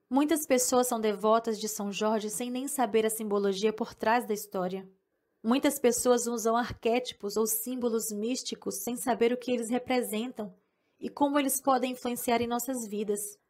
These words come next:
A verdade é que a história de São Jorge só vai te mostrar aquilo que você estiver preparado para ver.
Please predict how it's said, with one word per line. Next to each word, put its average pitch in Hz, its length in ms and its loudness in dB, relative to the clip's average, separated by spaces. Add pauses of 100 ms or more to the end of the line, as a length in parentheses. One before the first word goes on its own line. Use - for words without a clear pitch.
(120)
A 220 140 4
verdade 208 600 4
é 214 100 2
que 220 160 -2
a 220 40 4
história 240 420 2
de 214 100 -4
São 214 200 -2
Jorge 208 420 0
só 208 200 0
vai 233 200 2
te 262 140 -6
mostrar 208 600 -2 (180)
aquilo 254 360 -2
que 254 140 -4
você 226 240 0
estiver 220 360 -2
preparado 226 580 2
para 208 240 -2
ver. 185 380 -6